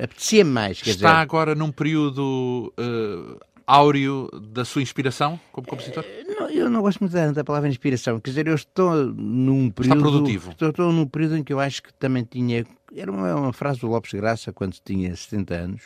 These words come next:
Speaker 1: eu ainda faltam alguns para ter setenta, mas eu lembro dele dizer: "Eu quero pôr a casa em ordem." E é a altura da pessoa começar a querer pôr a casa em ordem, a, a ter as suas peças, hum,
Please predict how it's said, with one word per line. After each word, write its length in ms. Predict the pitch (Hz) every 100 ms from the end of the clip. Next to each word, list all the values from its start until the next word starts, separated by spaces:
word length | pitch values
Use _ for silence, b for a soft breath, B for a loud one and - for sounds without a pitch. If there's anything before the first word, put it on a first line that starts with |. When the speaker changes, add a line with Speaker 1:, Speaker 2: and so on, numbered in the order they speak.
| -
Speaker 1:
eu 100 | 98
ainda 300 | 98 87 87 -
faltam 320 | 85 90 90
alguns 380 | 98 95 104 98
para 160 | -
ter 180 | 90 92
setenta, 460 | - - 95 90 - B B B B B
mas 220 | 110 104
eu 220 | 107 107 104
lembro 240 | 127 123
dele 260 | 113 127 127
dizer: 300 | 110 95 95
"Eu 60 | 98
quero 200 | 131 127
pôr 160 | 151
a 60 | 131
casa 240 | 131 104
em 100 | 92
ordem." 260 | 80 82 92 b b b b
E 140 | 117
é 40 | 147
a 140 | -
altura 460 | 214 175 175 170 170
da 140 | 156
pessoa 420 | 151 - 139 139 143 160 _
começar 320 | - 160 180 156
a 60 |
querer 240 | 147 120 113
pôr 200 | - 95
a 60 | 95
casa 220 | 107 127
em 60 | 175
ordem, 440 | 147 139 139 110
a, 640 | 90 90 87 - - - 98
a 40 |
ter 260 | - 101 92
as 180 | 92 85
suas 260 | - 95
peças, 500 | - 92 - 87 - 98 98 95 90
hum, 760 | 87 90 90 87 82 92 95